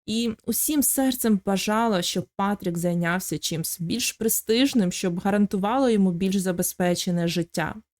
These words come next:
Алан, хоч і цінував бажання сина допомогти іншим, проте вважав, що син занадто розпорошує свої зусилля, що йому б варто було зосередитись на чомусь одному,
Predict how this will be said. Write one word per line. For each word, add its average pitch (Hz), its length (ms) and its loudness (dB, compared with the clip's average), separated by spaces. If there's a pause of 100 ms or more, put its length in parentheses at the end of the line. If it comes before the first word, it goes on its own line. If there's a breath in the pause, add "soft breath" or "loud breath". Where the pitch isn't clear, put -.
Алан, 311 560 0
хоч 254 280 -2
і 226 200 0
цінував 240 580 0
бажання 214 520 4
сина 208 360 0
допомогти 185 600 -2
іншим, 214 720 -2
проте 277 340 -2
вважав, 233 560 0
що 175 360 -2
син 302 360 -2
занадто 202 520 2
розпорошує 185 800 0
свої 165 420 -2
зусилля, 160 720 -4 (180)
що - 240 -2
йому 294 240 4
б 339 120 -4
варто 262 340 2
було 233 280 4
зосередитись 208 840 2
на 202 80 0
чомусь 247 480 0
одному, 277 640 0